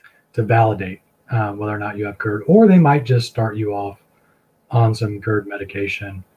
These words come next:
or a heartburn medication like a me-, meprazole, and then send you to an endo later. Um,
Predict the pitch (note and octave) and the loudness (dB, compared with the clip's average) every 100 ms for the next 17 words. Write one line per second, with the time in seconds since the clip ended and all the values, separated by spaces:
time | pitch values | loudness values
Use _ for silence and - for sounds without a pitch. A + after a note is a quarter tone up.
0 | _ _ _ - A#2 A2+ - A2+ - G#2+ | _ _ _ -2 0 0 -2 -4 -2 -4
1 | G#2 G2+ - G2+ - G2 F#2+ G2+ G2 F#2+ | -4 -8 -4 -6 -6 -12 -14 -14 -14 -14
2 | _ A2 G#2 G#2 F#2+ F#2+ F#2 - _ _ | _ -4 -4 -6 -6 -6 -6 -12 _ _
3 | _ _ _ - B2 A2+ A2 A2 - - | _ _ _ -4 2 4 6 2 -2 -16
4 | G#2+ - - A#2 A2 A2 G#2+ G#2 G#2+ G2+ | -20 -6 2 4 4 4 0 -2 -4 -4
5 | G2+ F#2+ G2+ A2+ B2 - _ _ _ _ | -4 -4 -2 0 0 -2 _ _ _ _
6 | _ - A#2 A2+ G#2+ G#2 | _ 2 4 6 4 0